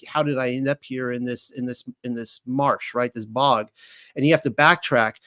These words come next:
But when everything starts getting clear, I'm like, "Yes, this is the, this is right. This is, this is a per-, you know, pursue the truth." And I, I can't see any flaw in this. I mean, this is just, like,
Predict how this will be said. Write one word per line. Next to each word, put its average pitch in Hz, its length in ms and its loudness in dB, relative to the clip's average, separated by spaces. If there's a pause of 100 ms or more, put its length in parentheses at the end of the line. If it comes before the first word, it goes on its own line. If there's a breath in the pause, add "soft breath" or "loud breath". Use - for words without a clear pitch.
(220 soft breath)
But 143 80 2
when 151 160 4
everything 190 340 4
starts 165 220 2
getting 151 200 0
clear, 185 380 4
I'm 135 100 2
like, 127 180 -2
"Yes, - 440 -2
this 151 220 -2
is 147 120 -2
the, 147 140 0 (300)
this 160 200 2
is 135 140 0
right. 120 300 2 (100)
This 143 160 0
is, 139 360 0
this 139 260 -2
is 147 420 0 (320 soft breath)
a 143 80 -4
per-, - 320 -4
you 143 100 -2
know, 131 60 -4
pursue 135 300 -4
the 117 100 -4
truth." 123 360 2
And 135 120 -2
I, 147 280 2 (120)
I 151 220 2
can't 180 300 -2
see 143 180 -4
any 143 120 0
flaw 139 380 0
in 110 80 0
this. 101 240 -8
I - 20 -4
mean, 123 120 -2
this 160 180 2
is 139 160 0
just, 131 260 -4
like, 120 380 -4